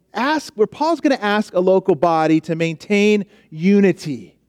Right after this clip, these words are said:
unity, rather than fracturing or separateness, but a togetherness he's gonna talk about, to be purposeful so that we can have an impact here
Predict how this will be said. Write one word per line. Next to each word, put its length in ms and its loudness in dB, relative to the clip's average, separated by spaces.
unity, 800 -2
rather 200 4
than 140 2
fracturing 880 -8
or 240 0
separateness, 720 -4
but 180 0
a 40 0
togetherness 1300 0
he's 140 -4
gonna 160 2
talk 340 -2
about, 360 -2
to 60 -4
be 80 2
purposeful 600 -2
so 100 -6
that 60 4
we 100 -2
can 120 2
have 200 2
an 80 -2
impact 720 -4
here 720 2